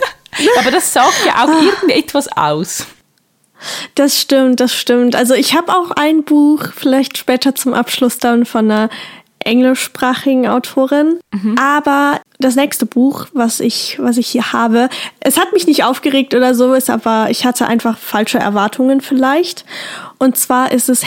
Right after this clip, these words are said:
Speaker 2: Herz aus Schatten von Laura Kneidl.
Speaker 1: Mhm.
Speaker 2: Ich hatte bis zum damaligen Zeitpunkt, also das Buch ist, glaub ich, mal bei Carlsen erschienen.
Speaker 1: Ja.
Speaker 2: Früher. Und dann hat der Lüx Verlag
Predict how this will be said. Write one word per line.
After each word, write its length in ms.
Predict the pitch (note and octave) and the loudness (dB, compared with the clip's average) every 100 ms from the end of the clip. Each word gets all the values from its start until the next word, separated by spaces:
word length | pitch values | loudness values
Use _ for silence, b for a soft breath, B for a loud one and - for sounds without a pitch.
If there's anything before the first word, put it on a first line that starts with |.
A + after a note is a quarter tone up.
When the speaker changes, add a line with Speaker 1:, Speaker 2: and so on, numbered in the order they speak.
| - | 0
Speaker 2:
Herz 280 | B3 B3 - | -2 -2 -2
aus 280 | A3 G#3+ | -2 -2
Schatten 580 | - - G#3+ - A3+ A#3+ | -2 -2 -2 0 2 2
von 380 | A3 - G#3+ G#3+ | 0 -2 2 4
Laura 300 | G#3 G#3+ A3 | 2 2 -2
Kneidl. 640 | A3 - G3+ G3 G#3+ E4+ F4+ | -4 -4 -2 0 2 0 0
Speaker 1:
Mhm. 80 | A#3 | 0
Speaker 2:
Ich 160 | A3 | 2
hatte 200 | B3+ - | 2 0
bis 220 | A#3+ B3 - | 0 0 0
zum 600 | C4+ A#3 A3+ A3 A3+ A#3 - | 0 2 2 2 2 -2 -2
damaligen 540 | F#3 G#3 A3 A3+ A3 | 0 2 2 2 2
Zeitpunkt, 480 | - A#3+ A#3+ C#4+ C4+ | 0 -2 -2 -2 0
also 180 | B3 A#3+ | 2 2
das 200 | A#3 - | 2 -2
Buch 480 | - D4 D#4+ F#4+ - B B - | 0 2 4 2 -4 B B -2
ist, 160 | C4 | 0
glaub 140 | C4 C4+ | 2 0
ich, 140 | C4 | 2
mal 120 | C4 | 0
bei 140 | B3 B3 | 0 -2
Carlsen 680 | - - G#3+ A3 G#3+ - | -4 -2 0 0 0 -2
erschienen. 640 | - - - - G#3+ - G#3+ B B B | -4 -4 -4 -4 -4 -4 -6 B B B
Speaker 1:
Ja. 140 | G3+ - | -4 -4
Speaker 2:
Früher. 600 | - - A3+ G#3+ G#3 - G#3+ - - - | -6 0 2 2 0 -4 -6 -12 -12 0
Und 300 | C4 A#3+ C4 | 2 2 0
dann 540 | C#4 D4 D4+ D#4+ C#4 | 0 2 2 0 0
hat 240 | C4+ C4+ | 0 0
der 200 | B3+ A#3 | 0 2
Lüx 420 | A#3 A#3+ E4 - - | 4 4 2 0 0
Verlag 960 | D4+ D4+ _ _ - B3+ B3 C4 D#4 | -2 -2 _ _ -2 2 2 2 0